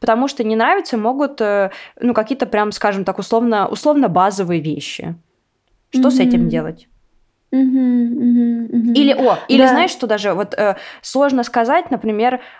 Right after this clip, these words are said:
Speaker 1: э, что мы как будто, когда обсуждаем секс, кажется, что у всех он происходит там часто или, ну, там, средне часто. А вот, например, я знаю, что людям, которым хочется секса очень редко, ну, прям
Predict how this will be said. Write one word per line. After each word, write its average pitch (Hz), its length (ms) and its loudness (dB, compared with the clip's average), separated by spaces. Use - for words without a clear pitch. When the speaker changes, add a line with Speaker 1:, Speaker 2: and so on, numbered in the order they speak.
Speaker 1:
э, 196 220 0
что 202 460 -2
мы 220 160 -2
как 226 140 0
будто, 220 180 -4
когда 202 300 -2
обсуждаем 208 400 -2
секс, - 260 -6
кажется, 247 340 -4
что - 180 -8
у 202 60 -4
всех 262 240 -4
он 233 140 -2
происходит 202 500 -2
там 175 220 -4
часто 320 500 -2
или, 220 600 0
ну, 233 80 -2
там, 170 160 -4
средне 214 340 0
часто. 170 420 -4
А 190 120 2
вот, 202 100 -2
например, 226 440 0
я 220 140 2
знаю, 226 240 0
что 226 200 -6
людям, 214 380 0
которым 220 340 0
хочется - 360 -6
секса 220 280 -6
очень 202 320 -2
редко, 196 640 -2
ну, 269 100 0
прям 175 380 -2